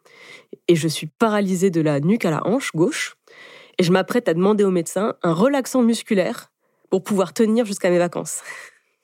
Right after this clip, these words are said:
On est à une semaine des vacances de Noël. On est aussi à une semaine de mes, de mes vingt-six ans, parce que je suis née le vingt et un décembre. Et du coup, j'attends, j'ai six jours à tenir. Et j'arrive chez le médecin,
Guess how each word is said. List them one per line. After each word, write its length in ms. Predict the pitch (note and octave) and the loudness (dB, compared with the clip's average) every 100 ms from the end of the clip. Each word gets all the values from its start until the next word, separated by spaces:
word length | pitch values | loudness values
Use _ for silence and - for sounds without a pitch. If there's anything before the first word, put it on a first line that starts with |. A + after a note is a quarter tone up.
| _ _ _ _ _ _ - - - _ _ - | _ _ _ _ _ _ -20 -20 -20 _ _ -2
On 100 | F3+ | 2
est 100 | F3 | 2
à 100 | E3 C4 | 4 2
une 100 | C4+ | 2
semaine 380 | B3 G#3+ G3+ | 2 0 2
des 80 | F3+ | 2
vacances 260 | E3+ F3 F3 | 0 0 0
de 60 | |
Noël. 500 | E3 D#3+ E3 A3+ B3 - | 2 2 2 2 -2 -2
On 120 | E3 D#3+ | 0 2
est 40 | |
aussi 200 | D#3+ E3+ | 2 0
à 20 | |
une 60 | E3 | 0
semaine 260 | F#3 F3+ | 2 2
de 80 | E3 | 2
mes, 380 | D#3 D3+ D3 D3 - | 2 2 0 -4 -2
de 100 | E3 | 2
mes 120 | E3+ | 4
vingt-six 360 | F3+ B3 - D#3 | 2 0 -2 -2
ans, 120 | - | -2
parce 160 | - - | -8 -12
que 80 | |
je 40 | D3+ | -10
suis 160 | - | -4
née 60 | E3+ | 0
le 80 | D#3+ | 0
vingt 80 | G3 | 0
et 80 | |
un 60 | E3+ | -2
décembre. 340 | D3 - - - _ _ _ - | -4 -8 -10 -16 _ _ _ 0
Et 100 | F3+ | 2
du 120 | E3 | 2
coup, 240 | E3 A#3+ C4 - - - - - | 2 0 -2 -8 -20 -20 -12 -2
j'attends, 480 | F3+ E3 G3+ A#3 - _ _ _ - | -2 0 0 0 -4 _ _ _ -4
j'ai 140 | F3 | -4
six 280 | - - C4+ | -2 0 2
jours 140 | A#3+ | 2
à 60 | G3+ | -2
tenir. 340 | - - - - | -8 -16 -10 -2
Et 60 | |
j'arrive 220 | F3+ G#3 A3 | 0 0 0
chez 120 | G#3 | 0
le 40 | |
médecin, 440 | F#3+ D#3+ F3 C4 | 0 -2 -4 -4